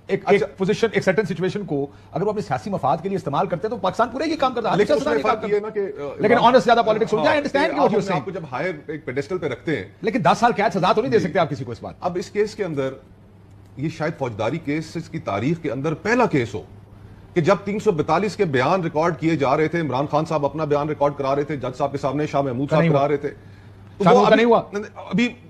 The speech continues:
Speaker 2: इमरान खान साहब करा रहे थे और उन्होंने शायद कराना था। तीन सौ बैतालीस के बयान अभी record हुए नहीं और जज साहब अंदर कमरे से बाहर आए और उन्होंने आके एक प्री रिटन judgment जो है वो सामने रख दी।
Speaker 1: बड़ी लंबी चौड़ी जज, उन्होंने
Speaker 2: सत्तर
Speaker 1: अंदर
Speaker 2: सफों
Speaker 1: बैठ,
Speaker 2: की।
Speaker 1: अंदर ही बैठ के लिखी।
Speaker 2: और आज हाई कोर्ट के अंदर भी इस चीज का जिक्र हुआ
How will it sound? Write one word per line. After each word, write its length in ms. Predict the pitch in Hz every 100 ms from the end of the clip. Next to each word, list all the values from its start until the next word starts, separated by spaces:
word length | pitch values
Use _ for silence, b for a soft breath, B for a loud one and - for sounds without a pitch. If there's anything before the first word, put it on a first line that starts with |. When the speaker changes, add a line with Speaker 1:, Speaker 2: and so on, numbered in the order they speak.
| - - 175
Speaker 2:
इमरान 240 | 151 175
खान 160 | 202 208
साहब 180 | 214
करा 200 | 175 170
रहे 100 | 202
थे 80 | 220
और 120 | 247
उन्होंने 200 | 214 220
शायद 180 | 220 208
कराना 300 | 190 196 247
था। 240 | 190 - -
तीन 120 | 208
सौ 80 | 226
बैतालीस 360 | 180 180 226
के 80 | -
बयान 260 | 147 151 220
अभी 140 | 202
record 340 | 180 190 202 170
हुए 260 | 110 196
नहीं 180 | 226 120 - - - - - - 170
और 340 | 185 196 - - - -
जज 160 | 156
साहब 200 | 170 185
अंदर 140 | 165 165
कमरे 240 | 156 165
से 80 | 170
बाहर 200 | 135 139
आए 100 | 160
और 80 | 156
उन्होंने 200 | 147 143
आके 180 | 143 143
एक 80 |
प्री 140 | - 165
रिटन 220 | 131 135
judgment 320 | 120 117 135
जो 80 | 117
है 60 | 113
वो 80 |
सामने 220 | 104 98 92
रख 60 |
दी। 340 | - - - -
Speaker 1:
बड़ी 120 | 127
लंबी 140 | 113
चौड़ी 180 | 123 101
जज, 40 |
उन्होंने 520 | 87 - - 110 123 170
Speaker 2:
सत्तर 120 | 190
Speaker 1:
अंदर 140 | 165
Speaker 2:
सफों 100 | 151
Speaker 1:
बैठ, 120 | 156
Speaker 2:
की। 100 | 147 -
Speaker 1:
अंदर 120 | 139
ही 60 | 160
बैठ 140 | 135
के 60 | 123
लिखी। 340 | - - -
Speaker 2:
और 100 | 170
आज 260 | 180 180 160
हाई 180 | 120 160
कोर्ट 220 | 247 -
के 60 | 214
अंदर 220 | 185 170
भी 120 | 175
इस 240 | 180 170
चीज 140 | - 165
का 100 | 151
जिक्र 240 | 123 165
हुआ 200 | 143 107